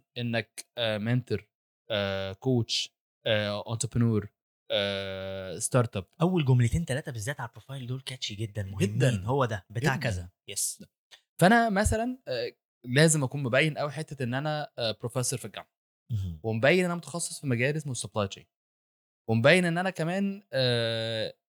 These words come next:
Speaker 1: بعمل حاجات ليها علاقة بالبيرسونال براندنج، عشان لو جالي حد عايز بيرسونال براندنج يلاقيني.
Speaker 2: مهم.
Speaker 1: مبين إن أنا ب-، بشتغل في الحتة بتاعة الانتربرنور شيب.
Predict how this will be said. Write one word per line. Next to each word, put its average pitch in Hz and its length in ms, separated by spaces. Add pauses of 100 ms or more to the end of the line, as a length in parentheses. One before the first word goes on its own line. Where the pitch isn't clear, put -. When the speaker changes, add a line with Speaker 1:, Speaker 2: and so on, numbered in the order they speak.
(100)
Speaker 1:
بعمل 147 380
حاجات 143 260
ليها 147 100
علاقة 143 260
بالبيرسونال 131 480
براندنج، 98 320
عشان 143 340
لو 135 220
جالي 127 300
حد 110 320 (240)
عايز 117 360
بيرسونال 131 240
براندنج 135 300
يلاقيني. 92 480 (140)
Speaker 2:
مهم. 87 260 (460)
Speaker 1:
مبين 131 420
إن 151 60
أنا 156 300
ب-، 120 360
بشتغل 147 420
في - 60
الحتة 147 260
بتاعة 131 240
الانتربرنور 107 460
شيب. - 180